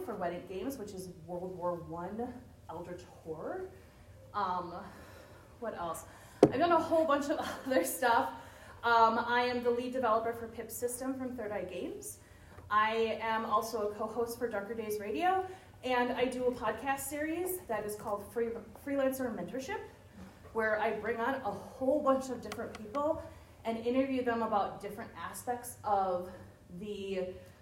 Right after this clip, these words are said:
um, freelancing business as well, and deep dive into things.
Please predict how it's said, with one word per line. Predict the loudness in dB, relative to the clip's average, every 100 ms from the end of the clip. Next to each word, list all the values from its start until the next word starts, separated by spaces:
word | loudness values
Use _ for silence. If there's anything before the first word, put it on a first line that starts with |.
| -20 -2
um, | 2 2 0 -6 0
freelancing | 4 4 4 0 -2 -4 -6 -10
business | -8 -6 0 2 2 0 -2 -4 -12 -18 -18 -4
as | -2 2
well, | 4 4 6 4
and | 4 2
deep | 0 2
dive | 4 4 2 -2
into | -4 -4
things. | -4 -6 -10 -12